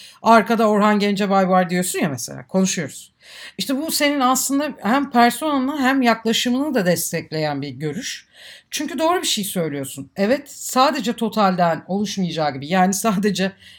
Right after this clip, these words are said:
caz, <laughs> klasik gidilmeyeceği gibi yanına rock, Hicaz da gerekiyor. Çeşitlilik lazım. Müzikte olduğu gibi,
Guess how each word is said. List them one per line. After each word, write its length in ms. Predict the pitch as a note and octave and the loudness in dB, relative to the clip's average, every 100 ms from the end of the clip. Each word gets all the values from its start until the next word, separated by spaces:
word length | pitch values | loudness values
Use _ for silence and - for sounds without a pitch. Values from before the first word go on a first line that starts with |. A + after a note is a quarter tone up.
| _ | _
caz, 640 | D3+ G3 G#3 G#3 - - _ _ _ F3 | 0 4 4 4 -6 -12 _ _ _ -2
<laughs> 480 | F3+ - A#3 - | -2 2 0 0
klasik 420 | - A#3 A3 G#3 - | -4 -2 -2 -8 -6
gidilmeyeceği 540 | F#3+ A3 G3 F3+ A#3+ | -4 0 0 0 -2
gibi 300 | G#3 D3 A#3+ - - - - | -4 -6 -8 -10 -18 -18 -2
yanına 400 | F#3 A3 A#3 B3 A#3 | 2 6 8 8 10
rock, 500 | A#3 A#3+ - - A#3+ | 8 8 -2 0 2
Hicaz 460 | F#3+ A#3+ A#3+ F#3 | 8 10 10 8
da 60 | F#3 | 2
gerekiyor. 580 | F3 E3 D#3+ - F3+ B3 E4+ - - _ | 2 0 -2 -2 0 0 0 -8 -16 _
Çeşitlilik 880 | - B3 - C4+ - C4 B3+ C#4+ - | 2 4 4 0 0 2 2 0 2
lazım. 480 | F#3+ E3+ D#3+ B3 C#4 | 4 4 2 -2 2
Müzikte 580 | G#3+ F3+ G#3 - C4+ - | 2 2 -2 2 0 2
olduğu 580 | G#3+ G#3+ G3+ G#3+ C4 G3 | 2 4 4 2 0 0
gibi, 540 | F3 C#3+ D#3 B3 F4 | -4 -4 -4 -4 -6